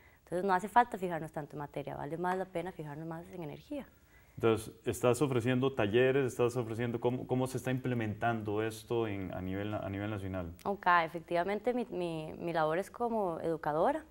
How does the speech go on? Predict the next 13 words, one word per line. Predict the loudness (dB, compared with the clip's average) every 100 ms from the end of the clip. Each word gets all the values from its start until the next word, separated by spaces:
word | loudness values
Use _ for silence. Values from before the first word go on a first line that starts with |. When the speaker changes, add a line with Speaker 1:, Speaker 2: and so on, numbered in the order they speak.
| -16
Speaker 1:
¿verdad? | -10 -4 -2 -2
Yo | -4
no | -4
vendo | -2 -2
productos | 0 0 0 -6
terminados, | -6 -4 -2 0 -2 -4 -8
ra-, | -6 -6 -8 -2
poquísimas | -2 0 -2 -2 -4
cosas. | -4 -4 -6 -12 -20 -20 -20 -20 -20 -6
Mi, | -2 0 -2 -2
mi | -2
labor | 2 4 4
es | 4 0